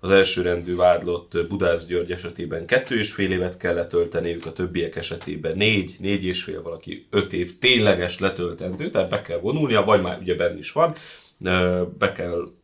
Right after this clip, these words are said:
vonulni, és ott le kell tölteni ezt a kiszabott időt, enyhítések és mindenféle egyebek nélkül, mert ugye itt a minősítés miatt a bűnszervezet és a terror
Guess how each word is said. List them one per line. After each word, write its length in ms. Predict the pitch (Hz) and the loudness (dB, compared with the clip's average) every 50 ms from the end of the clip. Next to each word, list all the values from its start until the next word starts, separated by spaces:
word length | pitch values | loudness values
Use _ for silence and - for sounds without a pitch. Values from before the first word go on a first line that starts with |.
| _ - - - - _ _ _ _ _ _ - 101 | _ -20 -20 -20 -20 _ _ _ _ _ _ -16 -4
vonulni, 360 | 113 147 175 160 151 131 117 | -2 0 4 4 4 4 4
és 200 | 107 104 - - | 2 2 2 2
ott 140 | 127 - - | 2 0 2
le 160 | 107 110 104 | 2 0 0
kell 220 | - 95 90 90 | 2 0 0 0
tölteni 480 | 90 - 104 101 90 - 87 85 98 101 | 2 2 2 2 2 2 -2 -4 -2 -2
ezt 160 | 95 92 - - | -4 -4 -6 -10
a 60 | 90 | -10
kiszabott 500 | - 104 - - 78 78 90 90 90 - | -8 -8 -6 -6 -4 -4 -4 -6 -6 -4
időt, 500 | 113 107 87 92 101 117 143 - - - - - - - - | -6 -2 0 0 2 2 2 0 -2 -8 -18 -20 -20 -20 -8
enyhítések 680 | _ - 113 107 90 90 92 90 87 107 101 98 - 90 | _ 0 0 2 2 0 -4 -4 -2 -2 -2 -2 -4 -6
és 140 | 87 92 - | -8 -8 -8
mindenféle 720 | - 107 104 92 87 87 87 87 - - 90 90 90 90 92 | -6 -6 -4 -4 -4 -4 -6 -8 -8 -6 -4 -4 -2 -2 -2
egyebek 440 | 92 90 90 87 80 87 85 - | -2 -2 -2 -2 -2 -2 -6 -2
nélkül, 460 | - 104 98 87 87 - - 120 123 117 | 0 0 0 0 0 -2 -2 -2 0 0
mert 160 | 107 101 98 | 0 0 0
ugye 300 | 95 95 98 98 98 95 92 - - _ _ _ _ _ _ _ _ _ - - | -2 -2 -2 0 0 -2 -2 -6 -14 _ _ _ _ _ _ _ _ _ -20 -18
itt 100 | - - | -6 -2
a 40 | 92 | 0
minősítés 540 | 101 104 101 90 80 - - 87 85 - - | 2 2 2 2 0 -2 -6 -8 -10 -10 -8
miatt 300 | - 104 104 98 - - | -6 -2 -2 -2 -2 -2
a 40 | 85 | -6
bűnszervezet 680 | 85 107 107 101 101 - 98 92 92 92 90 87 87 | -6 -6 -6 -4 -4 -4 -2 -2 -2 -4 -6 -6 -8
és 180 | 87 90 - - | -10 -10 -10 -10
a 80 | 90 | -10
terror 400 | - - - 107 107 101 98 - | -4 -2 0 0 2 2 2 0